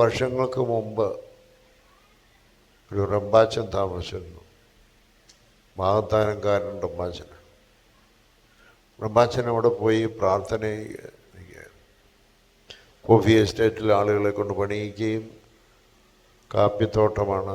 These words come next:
അതിൽ നിന്ന് എടുക്കുകയും വിൽക്കുകയൊക്കെ ചെയ്തു. അവിടെ അനേകം ആളുകളൊക്കെ ചെയ്യാറു-, ചെല്ലാറുണ്ട്. റമ്പാച്ചൻ അവിടെ ചെല്ലുന്നവർക്കെല്ലാം ഭക്ഷണം കൊടുക്കും.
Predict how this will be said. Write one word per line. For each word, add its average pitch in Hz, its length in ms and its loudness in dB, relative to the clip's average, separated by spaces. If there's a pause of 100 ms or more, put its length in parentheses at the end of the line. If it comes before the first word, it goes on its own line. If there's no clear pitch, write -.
അതിൽ 95 160 -6
നിന്ന് 98 200 -8 (120)
എടുക്കുകയും 98 440 -8
വിൽക്കുകയൊക്കെ 92 520 -6
ചെയ്തു. 85 240 -18 (1700)
അവിടെ 113 280 10
അനേകം 127 380 6 (140)
ആളുകളൊക്കെ 120 520 4 (100)
ചെയ്യാറു-, 110 540 0 (180)
ചെല്ലാറുണ്ട്. 101 720 0 (1900)
റമ്പാച്ചൻ 101 580 2
അവിടെ 101 180 0 (100)
ചെല്ലുന്നവർക്കെല്ലാം 101 1080 -4
ഭക്ഷണം 101 480 -6
കൊടുക്കും. 87 320 -10